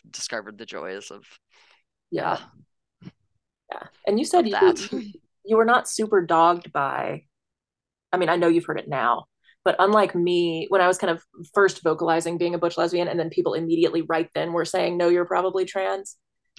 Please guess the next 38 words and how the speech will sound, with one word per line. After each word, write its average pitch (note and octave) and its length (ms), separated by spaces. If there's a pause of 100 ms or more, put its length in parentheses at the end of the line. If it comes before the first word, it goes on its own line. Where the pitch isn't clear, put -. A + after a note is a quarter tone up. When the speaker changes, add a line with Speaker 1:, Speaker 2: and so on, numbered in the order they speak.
(200)
Speaker 1:
That D#3+ 180
did E3 120
Speaker 2:
It D3 40
Speaker 1:
not B2+ 180
exist. - 520 (200)
Speaker 2:
That - 80
Speaker 1:
That F3 60
Speaker 2:
didn't F3+ 160
Speaker 1:
did D#3 200
Speaker 2:
happen. - 40
Speaker 1:
not B2+ 300
exist G#2+ 560
when A#3+ 140
Speaker 2:
Okay. - 20
Speaker 1:
I G#2 240
was G#2 380
going E2+ 240
through - 120
this. - 300 (160)
I, A2 160
that, A#2+ 200
Speaker 2:
Okay. D3 80 (380)
Speaker 1:
that B2+ 220
didn't B2+ 260
even, F#2 460 (100)
like, - 340 (1900)
yeah, A2+ 220 (220)
I C3 100
don't, B2 160
I C#2+ 160
don't A#2+ 160
know. F#2 100
I E2+ 120
just B2+ 180
don't D3+ 160
think A#2+ 160
that, G#2+ 240
like, C2 240